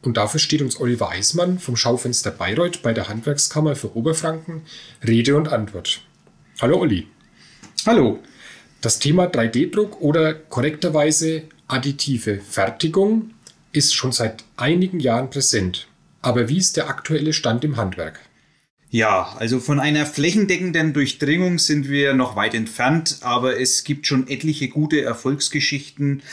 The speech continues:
Speaker 2: aus einigen Gewerken. Zu nennen wären hier vor allem, ähm, die Gewerke Modellbau, Metalltechnik,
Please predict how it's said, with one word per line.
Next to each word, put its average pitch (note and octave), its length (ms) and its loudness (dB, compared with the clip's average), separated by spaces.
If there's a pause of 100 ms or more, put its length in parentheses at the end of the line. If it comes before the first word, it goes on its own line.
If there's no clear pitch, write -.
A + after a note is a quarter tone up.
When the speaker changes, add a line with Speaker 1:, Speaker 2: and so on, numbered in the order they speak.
(140)
Speaker 2:
aus A2+ 260 -2
einigen A#2 360 0
Gewerken. F#2+ 500 -4 (480)
Zu - 120 0
nennen D3+ 460 4
wären C#3 300 2
hier C3+ 180 -2
vor C3+ 160 0
allem, B2+ 560 0
ähm, A2+ 320 0
die A2+ 140 -4
Gewerke A2 640 -2
Modellbau, B2+ 880 2 (240)
Metalltechnik, B2+ 1080 -2